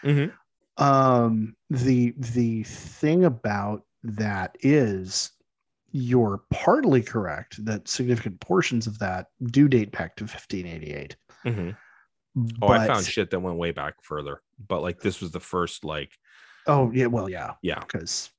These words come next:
Speaker 1: Yeah.
Speaker 2: yeah, the church, but
Speaker 1: It was
Speaker 2: yeah.
Speaker 1: the fir-, it was the first
Speaker 2: Um,
Speaker 1: cohesive, coherent, on purpose codification of that
Speaker 2: Yeah.
Speaker 1: stance that I could find.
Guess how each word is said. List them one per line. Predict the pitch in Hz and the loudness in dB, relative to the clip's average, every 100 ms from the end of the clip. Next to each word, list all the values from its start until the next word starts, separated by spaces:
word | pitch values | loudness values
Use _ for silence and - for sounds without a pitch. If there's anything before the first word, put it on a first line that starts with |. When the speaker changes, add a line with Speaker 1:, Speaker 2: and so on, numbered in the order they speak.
| _ _ | _ _
Speaker 1:
Yeah. | - 64 - _ | -14 -14 -16 _
Speaker 2:
yeah, | 147 113 78 - - _ - | 0 0 0 -8 -14 _ -6
the | |
church, | 110 - 107 - - - - | -2 -2 -4 -4 -8 -8 0
but | 120 | 4
Speaker 1:
It | |
was | 143 | 6
Speaker 2:
yeah. | |
Speaker 1:
the | 139 | 4
fir-, | 143 185 190 | 2 4 4
it | - 160 | 4 6
was | 170 | 6
the | 143 | 4
first | 131 127 107 | 4 4 2
Speaker 2:
Um, | 104 _ | -4 _
Speaker 1:
cohesive, | - 143 - 151 - 151 | 2 2 2 -6 0 -2
coherent, | - 139 123 135 127 123 _ | 2 0 2 2 2 0 _
on | 95 104 104 | -2 0 0
purpose | - 101 95 101 - | -4 -4 0 -2 -2
codification | - 92 90 82 - 87 - 101 - | -4 -4 -4 -8 -6 -4 -4 -6 -2
of | 92 85 | -2 0
that | 85 - | -2 -2
Speaker 2:
Yeah. | - | -4
Speaker 1:
stance | 85 82 | -4 -6
that | - | -6
I | 80 78 | -6 -6
could | 76 | -10
find. | - 78 | -12 -18